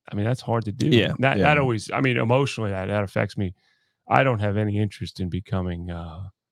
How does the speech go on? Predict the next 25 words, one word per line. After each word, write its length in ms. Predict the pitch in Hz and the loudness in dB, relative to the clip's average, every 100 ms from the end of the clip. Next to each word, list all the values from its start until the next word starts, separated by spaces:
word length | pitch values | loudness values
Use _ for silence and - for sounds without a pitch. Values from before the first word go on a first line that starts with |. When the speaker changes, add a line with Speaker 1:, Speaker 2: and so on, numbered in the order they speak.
| _ | _
Speaker 1:
some 220 | - 120 101 | 0 0 2
sort 240 | 117 101 | 0 0
of 120 | 92 | -2
pizza 340 | - 113 - 104 | 0 -2 0 -4
magnet 580 | 92 101 98 95 92 98 | 0 0 0 -2 -6 -6
and 100 | 90 | -2
opening 340 | 98 101 95 | -4 -2 -4
up 160 | 95 - | -4 -4
around 320 | 95 95 95 | -2 0 0
the 80 | 90 | -2
world 500 | 90 95 98 95 92 | 0 0 0 -2 -4
and 220 | 87 87 | -8 -2
doing 360 | 101 95 92 92 - | 0 0 -2 -6 -6
a 100 | 95 | -2
whole 180 | 101 98 | 0 2
bunch 260 | 101 92 | 0 -2
of 100 | 104 | -6
things. 440 | - 98 92 90 - _ _ _ _ _ | -4 -4 -4 -8 -14 _ _ _ _ _
I 120 | 127 | 2
just 120 | 139 123 | 4 4
wanna 160 | 127 | 4
do 40 | 110 | 4
something 260 | 107 98 98 | 2 2 0
really 240 | 113 120 | 0 0
well. 340 | 123 92 98 | -2 -4 -6